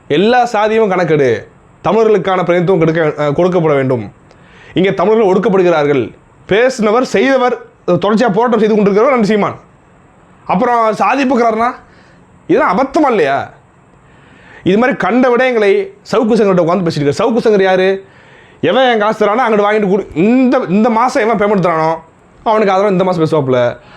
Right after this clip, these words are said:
அடுத்த மாசம் எவன் பேமெண்ட் தரானோ அதுக்கு அந்த அடுத்த மாசம் அவனுக்கு ஆதரவா பேசுவாப்புல.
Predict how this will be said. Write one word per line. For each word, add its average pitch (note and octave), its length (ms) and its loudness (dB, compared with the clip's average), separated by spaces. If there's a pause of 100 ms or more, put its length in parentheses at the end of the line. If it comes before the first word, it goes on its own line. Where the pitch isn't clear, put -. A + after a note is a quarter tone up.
(160)
அடுத்த D4 340 0
மாசம் B3 300 0
எவன் A3+ 80 -2
பேமெண்ட் G3+ 300 0
தரானோ D3 400 -2 (280)
அதுக்கு A3+ 260 0
அந்த G3 260 -2
அடுத்த G#3 200 0
மாசம் A3 200 0
அவனுக்கு F#3+ 220 0
ஆதரவா F#3 160 0
பேசுவாப்புல. C3+ 460 -2